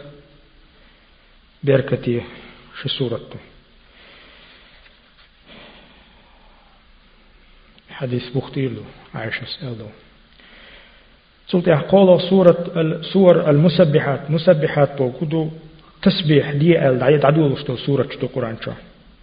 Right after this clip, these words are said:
I surat č, djuši bi pojemor,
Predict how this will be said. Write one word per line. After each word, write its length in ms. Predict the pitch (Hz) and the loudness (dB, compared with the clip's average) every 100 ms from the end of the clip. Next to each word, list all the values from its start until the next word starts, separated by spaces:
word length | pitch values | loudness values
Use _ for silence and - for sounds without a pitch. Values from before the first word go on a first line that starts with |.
| _ _ _ - - - _ _ | _ _ _ -20 -20 -20 _ _
I 80 | 202 | 0
surat 380 | - 175 143 135 | 2 4 4 2
č, 260 | - - - - - _ _ _ _ - | -2 -6 -10 -18 -20 _ _ _ _ -4
djuši 400 | 147 185 190 151 | 2 2 2 -2
bi 260 | 127 151 | 0 0
pojemor, 380 | 160 160 156 127 | 4 4 4 0